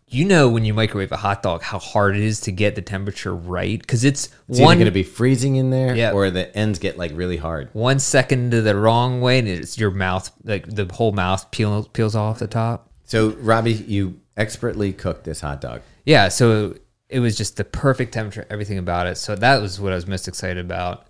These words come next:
Speaker 1: and it tasted okay. It wasn't, you know, it wasn't the best ever.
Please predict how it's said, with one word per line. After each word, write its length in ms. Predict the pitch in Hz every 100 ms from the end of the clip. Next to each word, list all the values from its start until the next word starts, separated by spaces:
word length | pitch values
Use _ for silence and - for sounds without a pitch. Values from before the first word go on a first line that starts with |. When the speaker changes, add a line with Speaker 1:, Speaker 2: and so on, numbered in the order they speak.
| -
Speaker 1:
and 320 | 98 95 92
it 100 | 147
tasted 380 | 269 254 139 - _ -
okay. 480 | 113 - 104 90 95
It 40 |
wasn't, 420 | 120 107 90 80 - _ _ _ _ _ 117
you 60 | 117
know, 80 | -
it 60 | -
wasn't 280 | 101 - -
the 80 |
best 420 | - - - - -
ever. 340 | - -